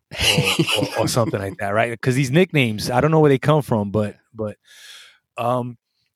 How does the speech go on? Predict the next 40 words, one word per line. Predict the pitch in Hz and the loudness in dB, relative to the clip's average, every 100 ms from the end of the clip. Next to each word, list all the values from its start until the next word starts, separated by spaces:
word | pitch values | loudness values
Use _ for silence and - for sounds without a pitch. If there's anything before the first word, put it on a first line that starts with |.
| _ | _
they, | 123 165 165 _ _ _ _ - | -2 0 -2 _ _ _ _ -2
they | 147 | -2
sold | - 185 190 170 | 2 4 2 0
a | 160 | -4
ten-year-old | - 185 185 156 135 127 123 - - - | -2 0 2 4 4 2 0 -6 -20 -8
a | 123 | -6
six-pack, | - 139 - - - - - _ - | -2 -2 -2 -4 -6 -20 -20 _ -8
right? | 117 127 | -4 -4
Like, | 131 123 - | -4 -6 -2
I | 131 | -2
could | - 147 120 | 0 -2 2
go | 147 170 165 | 4 4 2
get | 127 143 143 - - _ _ - | 0 2 2 -2 -18 _ _ -4
the, | 123 113 - - - | -4 -4 -12 -20 -10
the, | 131 | -6
and | 139 117 | -4 2
back | 170 196 | 2 2
in | |
the | 175 | 0
day, | 139 165 | 4 4
they | |
used | 147 - | 2 0
to | 156 | 0
make | 151 | 0
the | 139 | 2
little | 135 139 | 4 4
half | 113 - 143 151 | 2 0 -2 -2
cans | - 170 170 175 160 - | -4 -2 0 -2 -4 -6
of | 117 | -4
Budweiser. | 107 143 147 156 160 165 185 - _ _ _ | 2 2 4 4 4 2 0 -2 _ _ _
So | - 131 123 - | -4 0 0 0
they | 110 | 2
would | 131 131 | 2 2
send | 151 | 2
me, | 160 160 - | 2 0 -4
you | 143 | -2
know, | 117 | 0
my, | 110 104 | 0 -2
my | 113 104 | -4 -6
tios | - 123 131 135 | 0 4 4 4